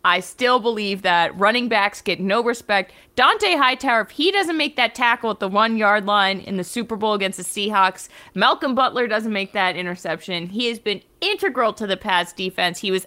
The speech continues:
out last year. The team fell apart. He's a leader in the locker room. He's a lovely guy. I've spoken to him before.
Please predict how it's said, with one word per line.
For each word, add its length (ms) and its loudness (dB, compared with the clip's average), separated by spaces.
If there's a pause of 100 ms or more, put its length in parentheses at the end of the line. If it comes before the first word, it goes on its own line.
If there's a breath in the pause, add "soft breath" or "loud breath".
out 200 2
last 300 0
year. 140 -2
The 80 -4
team 360 -2
fell 200 0
apart. 340 2 (260 loud breath)
He's 200 -2
a 40 2
leader 340 4
in 120 4
the 80 2
locker 400 2
room. 360 0
He's 220 -6
a 80 2
lovely 440 2
guy. 340 2
I've 100 -6
spoken 400 0
to 60 0
him 60 -4
before. 480 2